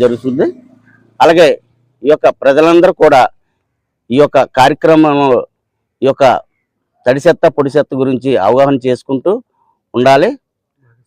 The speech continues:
భాగస్వామ్యం కావాలి. దానిలో భాగంగానే ఈ యొక్క కార్యక్రమాలు నిర్వహించడం జరుగుతుంది.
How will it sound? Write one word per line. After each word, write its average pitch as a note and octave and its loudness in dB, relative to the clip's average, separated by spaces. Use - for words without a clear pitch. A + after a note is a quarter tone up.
భాగస్వామ్యం C#3+ 2
కావాలి. C3 4
దానిలో D3+ 4
భాగంగానే D3 2
ఈ - 2
యొక్క B2 -2
కార్యక్రమాలు C#3 -2
నిర్వహించడం B2+ -4
జరుగుతుంది. C#3 -2